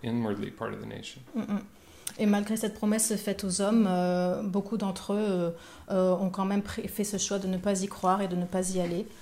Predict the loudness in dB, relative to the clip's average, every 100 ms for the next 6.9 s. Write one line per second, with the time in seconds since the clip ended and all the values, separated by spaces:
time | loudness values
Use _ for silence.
0 | -16 -16 -10 0 2 2 0 -2 -2 -4
1 | -6 -6 -8 -10 -14 -6 4 8 10 10
2 | 8 6 8 8 8 8 8 6 6 2
3 | 0 2 6 6 4 2 0 2 2 4
4 | 4 6 6 6 4 4 6 4 4 2
5 | -4 -4 0 2 2 -4 -10 -16 -20 -20
6 | -20 -14 -6 -4 -2 0 2 0